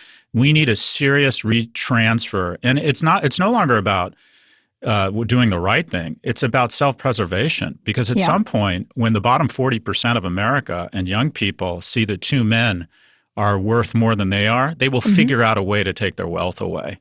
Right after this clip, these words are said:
Speaker 1: That is
Speaker 2: Yeah.
Speaker 1: the basis of economic history. At some point, when the bottom half figures out the fastest way to double our wealth is through volatility,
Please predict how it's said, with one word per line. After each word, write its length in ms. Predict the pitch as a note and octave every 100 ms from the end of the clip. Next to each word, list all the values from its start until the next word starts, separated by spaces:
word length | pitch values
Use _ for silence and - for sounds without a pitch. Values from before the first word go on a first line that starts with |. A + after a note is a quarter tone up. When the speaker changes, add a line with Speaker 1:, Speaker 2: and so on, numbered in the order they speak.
| -
Speaker 1:
That 180 | A2+ B2+
is 60 | G3+
Speaker 2:
Yeah. 60 |
Speaker 1:
the 60 | C#3
basis 460 | A#2+ A2+ - A2
of 100 | G#2+
economic 500 | G#2 F#2 G#2 F#2+ F2+ -
history. 360 | F#2+ - E2+
At 100 | F2+
some 220 | - C#3+
point, 440 | D#3 C#3+ B2+ A#2+ - - - - - _ -
when 140 | G#2
the 80 | F#2+
bottom 320 | A2 B2+ C3+
half 580 | C#3 B2 G#2 G2+ - - _ _ _ _
figures 300 | - A#2+ A2
out 140 | A2+ G2
the 80 |
fastest 480 | - A#2 A#2+ C3 -
way 120 | B2
to 60 | A2
double 520 | F2+ F#2+ A#2 A#2 A#2+
our 160 | A#2 A2
wealth 500 | B2+ C3+ F#2 F#2 - - -
is 160 | G#2+ -
through 140 | G#2
volatility, 920 | F2 G#2 B2 C3+ - B2+ B2+ C#3+ E3+